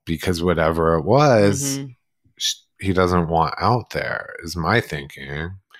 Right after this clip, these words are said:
Speaker 1: She's very careful about it.
Speaker 2: I also don't disagree with you because, uh, two episodes ago when she was having lunch with Jennifer Tilly and she was talking about how she wanted to show her ex-husband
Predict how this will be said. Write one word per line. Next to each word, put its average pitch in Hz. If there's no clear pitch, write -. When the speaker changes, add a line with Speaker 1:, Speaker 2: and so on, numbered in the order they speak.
Speaker 1:
She's 87
very 95
careful 95
about 69
it. 65
Speaker 2:
I 196
also 220
don't 160
disagree 147
with 139
you 127
because, 143
uh, 151
two 202
episodes 180
ago 131
when 139
she 139
was 139
having 139
lunch 127
with 147
Jennifer 135
Tilly 127
and 135
she -
was 139
talking 139
about 131
how -
she -
wanted 143
to 143
show 143
her 135
ex-husband -